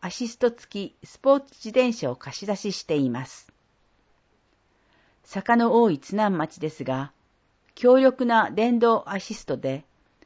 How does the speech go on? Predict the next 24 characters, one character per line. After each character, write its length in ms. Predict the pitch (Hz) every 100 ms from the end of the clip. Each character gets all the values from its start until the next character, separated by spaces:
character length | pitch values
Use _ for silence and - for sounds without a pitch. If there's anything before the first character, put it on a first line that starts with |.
| _
割 280 | 175 180 220
と 280 | 233 214 -
楽 260 | - 185 302
に 160 | 269 139
登 300 | 160 247 247
る 40 |
こ 120 | 247
と 100 | 247
が 140 | 208 127
で 100 | 135
き 120 | 208
る 100 | 170
の 160 | 131
で、 260 | 120 131 151 _ _ _ _ _ _ _ -
結 220 | 262 247
構 180 | - 135
遠 240 | - 226 233
く 100 | 233
ま 120 | 208
で 180 | 202 -
行 100 | 135
け 80 | 156
ま 160 | 131 127
す。 240 | _